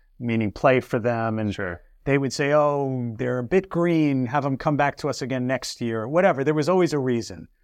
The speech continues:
Speaker 1: And I said, "I don't wanna be on that side of the table."
Speaker 2: You wanna be the one pulling the strings and telling people where to move. Right.
Speaker 1: That's it. Though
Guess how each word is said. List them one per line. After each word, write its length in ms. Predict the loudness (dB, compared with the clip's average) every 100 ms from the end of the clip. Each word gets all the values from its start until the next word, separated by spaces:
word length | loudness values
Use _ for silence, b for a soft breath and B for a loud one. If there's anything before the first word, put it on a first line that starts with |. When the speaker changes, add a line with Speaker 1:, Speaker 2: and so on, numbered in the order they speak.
| _ -4
Speaker 1:
And 80 | -4
I 60 |
said, 160 | -2 0
"I 100 | 2
don't 160 | 2 2
wanna 220 | 2 0
be 200 | 0 0
on 160 | 0 0
that 240 | -2 -2
side 400 | -4 2 4 2
of 100 | 0
the 120 | -2 -4
table." 360 | 0 2 2 2
Speaker 2:
You 140 | 4
wanna 140 | 4
be 60 | 4
the 100 | 2
one 160 | 2 2
pulling 240 | 2 2
the 80 | -2
strings 420 | 2 4 4 0
and 100 | -2
telling 240 | 0 -2 0
people 340 | -4 -4 -4
where 120 | -2 -4
to 80 | -6
move. 360 | -8 -12 _ -8
Right. 140 | -6
Speaker 1:
That's 160 | -6 -10
it. 100 | -20 _ _ _ _ _ _ _ -4
Though 600 | 4 6 6 4 0